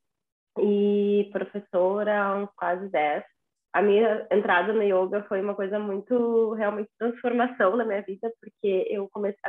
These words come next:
fiz a minha primeira aula de yoga exatamente num dia que eu pedi demissão do, do lugar que eu trabalhava. E eu saí e fui direto pra escola de yoga e paguei um ano de aula sem ter feito nenhuma.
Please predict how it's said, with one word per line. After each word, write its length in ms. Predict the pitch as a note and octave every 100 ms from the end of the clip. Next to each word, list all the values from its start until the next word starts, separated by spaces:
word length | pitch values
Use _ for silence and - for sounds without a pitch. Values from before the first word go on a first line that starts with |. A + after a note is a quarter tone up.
| G#3
fiz 100 | A3+
a 60 | A#3
minha 100 | B3+
primeira 340 | B3 B3+ C4
aula 200 | A#3+ B3+
de 120 | C4 A3
yoga 320 | G#3 A#3+ -
exatamente 540 | A3+ A3+ C#4 B3+ C#4 C#4
num 180 | C4 B3+
dia 320 | G#3 A#3+ B3
que 80 | A3+
eu 120 | A#3
pedi 200 | A#3 A3+
demissão 640 | A#3 A#3+ C4 G3+ G#3 C4
do, 220 | B3 A3+ - -
do 80 | G#3
lugar 240 | F#3+ F#3
que 80 | -
eu 40 |
trabalhava. 720 | - F3+ F3 D#3+ D3+ F3+ C4+ - _ _ _ _
E 60 | G#3+
eu 180 | G#3 A3+
saí 560 | B3+ G#3+ G3+ A3 D#4 G4 _ _ _ _ -
e 100 | A#3
fui 140 | A#3
direto 360 | B3 A#3 A#3+ -
pra 100 | D#4+
escola 340 | - C#4 C4 A#3+
de 100 | A#3+
yoga 480 | A#3 G3 G#3 C4 B3
e 80 |
paguei 320 | B3 B3+ - A#3+
um 160 | D#4
ano 380 | B3+ C4 D4+ B3
de 160 | G3+ G#3
aula 320 | F3+ G3+ A3
sem 140 | A3
ter 100 | G#3 A#3
feito 240 | A3 -
nenhuma. 600 | A3 C#4 C#4+ C4+ F4 A4+